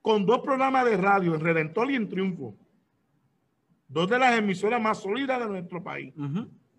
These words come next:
Speaker 1: Y Dios me dice, "Ahora es que vas a pastorear." O sea, en mi me-, lo que quiero decir con todo lo que estoy diciendo, en mi mente, "Señor, ¿cómo es posible? Después que tú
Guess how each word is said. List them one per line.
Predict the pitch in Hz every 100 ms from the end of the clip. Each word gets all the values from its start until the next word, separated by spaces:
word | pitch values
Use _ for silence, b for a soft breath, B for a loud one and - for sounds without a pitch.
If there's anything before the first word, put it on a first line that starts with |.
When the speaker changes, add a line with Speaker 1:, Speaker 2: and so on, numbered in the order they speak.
| _ _ _ _ _ _ _ -
Speaker 1:
Y | 208
Dios | 220
me | 220 208
dice, | 208 170 170
"Ahora | 160 175
es | 170
que |
vas | 156 151
a | 147
pastorear." | 151 139 139 131
O |
sea, | 147 160 B B B _ _
en | 208 214
mi | 214
me-, | 196 254 - - - _ -
lo | 185
que | 185
quiero | 180 240
decir | 269 277 233
con | 240
todo | 226 240
lo |
que | 240
estoy | 240
diciendo, | 208 240 247
en | 226 214
mi | 202 196
mente, | 220 254 208
"Señor, | 165 185 170 247
¿cómo | - 220 220
es | -
posible? | - 202 - 254 381 302 160 - - _ _ _ _ _
Después | - 165 180 - 247 294
que | 381
tú | 381